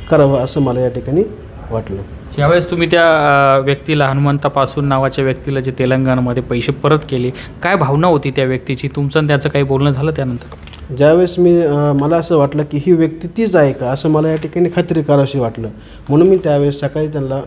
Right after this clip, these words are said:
Speaker 1: व्हिडिओ कॉल केला. तर व्हिडिओ कॉल केल्यानंतर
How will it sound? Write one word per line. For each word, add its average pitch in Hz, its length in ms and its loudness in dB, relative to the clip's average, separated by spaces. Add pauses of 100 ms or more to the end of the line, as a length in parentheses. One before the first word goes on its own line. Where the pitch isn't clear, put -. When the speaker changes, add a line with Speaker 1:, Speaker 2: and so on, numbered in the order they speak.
Speaker 1:
व्हिडिओ 139 300 0
कॉल 139 200 2
केला. 113 280 -6 (880)
तर 147 60 4
व्हिडिओ 147 260 4
कॉल 165 220 2
केल्यानंतर 147 640 2